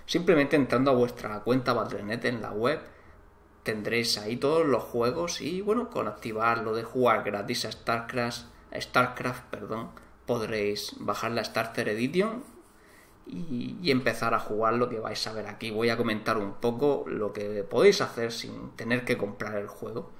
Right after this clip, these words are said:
Lógicamente, si os gusta, estaría bien que lo comprarais, ya que es uno de los mejores juegos de estrategia en tiempo real que existen. Y bueno, eh, en primer lugar, bueno, estos son los,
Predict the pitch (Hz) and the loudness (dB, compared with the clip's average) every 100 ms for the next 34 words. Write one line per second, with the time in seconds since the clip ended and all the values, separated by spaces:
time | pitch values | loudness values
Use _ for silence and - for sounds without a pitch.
0 | - - 135 139 113 104 104 120 110 104 | -18 -2 2 4 4 2 0 0 0 -2
1 | 120 120 123 120 107 101 101 101 98 104 | -4 -2 -2 -2 -4 -4 -4 -4 -4 -6
2 | 98 107 110 117 107 110 110 113 110 107 | -4 -2 -2 -2 -2 -4 -4 -6 -6 -6
3 | 104 110 110 107 - 110 113 117 - 110 | -6 -6 -6 -8 -6 -4 -2 -2 -4 -6
4 | 110 - 107 110 117 107 - 104 101 104 | -6 -4 -6 -6 -8 -6 -6 -2 -2 -2
5 | 170 - - - - - - - - - | -6 -10 -20 -20 -18 -18 -16 -16 -8 4
6 | 165 - 123 - 131 151 - - - - | 6 6 4 2 -2 -4 -6 -14 -16 -18
7 | - 190 269 247 311 - - - 117 120 | 2 6 8 6 2 -6 -2 0 4 4
8 | 123 131 143 175 240 170 170 190 143 - | 2 0 0 2 4 4 2 2 0 -4
9 | - - - 123 113 110 107 107 104 - | -8 -6 -2 -2 -2 -4 -6 -6 -4 -4